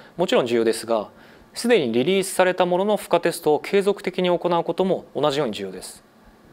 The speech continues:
ここからはラインライブで取り組んでいる負荷テストについてご紹介します。二千二十年、ラインライブのプロジェクトでは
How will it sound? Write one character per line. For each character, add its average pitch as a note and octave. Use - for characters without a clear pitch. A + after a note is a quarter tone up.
こ F#3+
こ -
か A#3
ら A#3
は C#3
ラ D#3+
イ G3+
ン -
ラ A#3
イ G#3+
ブ C#3
で A2+
取 A#2
り -
組 B2
ん -
で A#2
い A#2
る A#2
負 -
荷 E3+
テ E3+
ス -
ト D3
に C3+
つ D3
い C#3+
て F3+
ご A#2+
紹 G#2
介 -
し -
ま -
す。 -
二 D#3+
千 A#3+
二 B2+
十 B2+
年、 G2+
ラ F3
イ A3
ン A3+
ラ A#3
イ G#3
ブ C#3+
の A#2
プ C3
ロ A#2+
ジ A2+
ェ -
ク -
ト -
で G#2+
は G2+